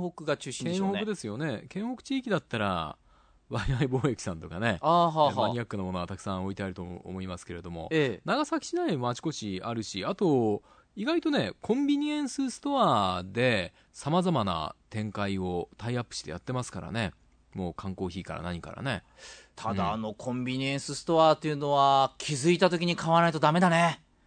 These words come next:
Speaker 2: あー。
Speaker 1: 置いてる時期って短いね。
Speaker 2: 短いっていうかね、あっという間に売り切れちゃうでしょ？
Speaker 1: そう、それもある。
Speaker 2: うん。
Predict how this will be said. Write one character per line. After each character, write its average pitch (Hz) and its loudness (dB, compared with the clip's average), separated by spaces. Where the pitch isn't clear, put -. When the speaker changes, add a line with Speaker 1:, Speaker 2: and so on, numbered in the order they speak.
Speaker 2:
あ - -2
ー。 - 2
Speaker 1:
置 185 8
い 190 2
て 202 4
る 202 2
時 165 -4
期 - -8
っ - -20
て 214 4
短 208 8
い 277 6
ね。 240 10
Speaker 2:
短 123 -2
い 147 2
っ 139 -10
て - -10
い 98 0
う 92 -4
か 87 -4
ね、 87 -6
あ 90 -4
っ - -6
と - -2
い - 2
う 202 0
間 202 2
に 185 4
売 180 4
り 190 2
切 202 -6
れ 220 0
ち 143 -2
ゃ 98 0
う 80 -6
で 78 -10
し - -8
ょ？ 185 -4
Speaker 1:
そ 170 4
う、 - -2
そ 165 4
れ 170 6
も 160 6
あ 151 6
る。 131 4
Speaker 2:
う - 0
ん。 95 -4